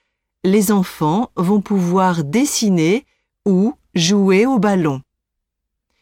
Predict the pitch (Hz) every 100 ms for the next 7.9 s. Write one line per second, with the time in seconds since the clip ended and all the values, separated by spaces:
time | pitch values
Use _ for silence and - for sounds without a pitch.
0 | _ _ - 196 208 339 - _ _ _
1 | _ - 208 202 170 208 190 180 170 185
2 | 240 254 233 - _ _ _ _ - 214
3 | 233 233 269 269 269 320 220 190 180 -
4 | 330 - 214 196 180 170 220 - _ _
5 | - 214 214 247 - 208 190 208 240 -
6 | 180 156 _ 277 285 185 165 233 - _
7 | 262 285 240 214 170 139 139 - -